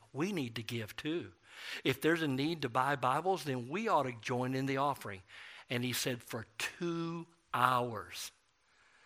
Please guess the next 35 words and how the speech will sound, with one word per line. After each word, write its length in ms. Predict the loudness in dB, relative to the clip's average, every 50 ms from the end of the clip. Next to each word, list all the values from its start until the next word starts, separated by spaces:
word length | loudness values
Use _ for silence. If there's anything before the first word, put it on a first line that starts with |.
| -20 -20 -20 -20 -20 -20 -20 -14 -2
they 240 | 2 4 4 4 4
danced 760 | 0 -2 0 2 2 2 2 0 0 0 0 -2 -2 -2
and 200 | -2 -2 -2 -2
brought 300 | 0 0 0 0 0 0
their 180 | -2 -2 -2 -2
offering 480 | -2 -2 -2 -2 -4 -4 -4 -4 -2 -2
up 160 | -2 -4 -4 -6
to 120 | -8 -8
the 100 | -8 -8
front. 420 | -8 -4 -4 -2 -2 -4 -4 -8 -12 _ _ _ _ _ _ _ -20 -20 -20 -20 -20 -20 -16 -4 0
And 160 | 0 2 2
children, 420 | 2 4 6 6 6 6 6 4 2
getting 300 | 2 2 2 2 2 0
so 160 | 0 0 0
excited 420 | 0 0 0 2 4 4 4 4
about 260 | 2 2 2 2 2 0
it, 120 | -2 -4
would 180 | -6 -8 -4 -2
beg 240 | -2 -2 0 -2
their 100 | -2 -4
parents 460 | -4 -4 -4 -2 -2 0 0 -2 -4 -6
to 100 | -8 -8
give 280 | -6 -4 -4 -4 -2
them 120 | -2 -4 -4
some 200 | -4 -6 -6 -8
coins 480 | -6 -4 -2 0 0 0 0 -2 -2
so 100 | -4 -2
they 160 | -2 -2 -2
could 180 | -2 -2 -4 -4
run 200 | -2 -2 0 2
outside 500 | 2 0 0 -2 -2 -2 -2 -2 -2 -4
to 100 | -6 -8
the 100 | -8 -6
kiosk 460 | -4 -2 0 0 2 2 0 -2 -4 -6
and 140 | -8 -8